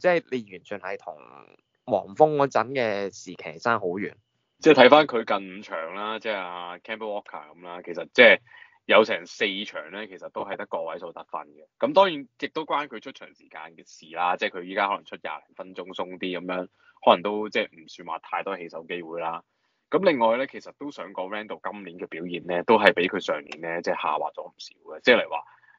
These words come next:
Speaker 2: 三分咁樣啦，其實起手差唔，起手嘅次數差唔多嘅上年。咁但係咧，佢今年嘅命中率咧，都係得三十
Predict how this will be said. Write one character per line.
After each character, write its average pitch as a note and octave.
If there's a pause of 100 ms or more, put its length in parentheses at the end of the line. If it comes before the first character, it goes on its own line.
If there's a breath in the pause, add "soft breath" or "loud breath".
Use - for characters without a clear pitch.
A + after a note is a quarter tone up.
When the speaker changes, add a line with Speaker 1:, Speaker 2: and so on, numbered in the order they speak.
Speaker 2:
三 B2
分 A#2+
咁 G#2+
樣 F#2
啦， F2+
其 G2
實 F#2
起 G#2+
手 C3
差 A#2+
唔， F2 (160)
起 C3
手 A#2+
嘅 C3
次 -
數 F#2
差 G#2
唔 -
多 E2
嘅 -
上 -
年。 - (400)
咁 D3+
但 A#2
係 -
咧， A#2+
佢 A2
今 A#2+
年 F#2+
嘅 G2
命 E2
中 E2
率 E2+
咧， F#2+ (200)
都 C3
係 A2
得 G#2
三 A2+
十 -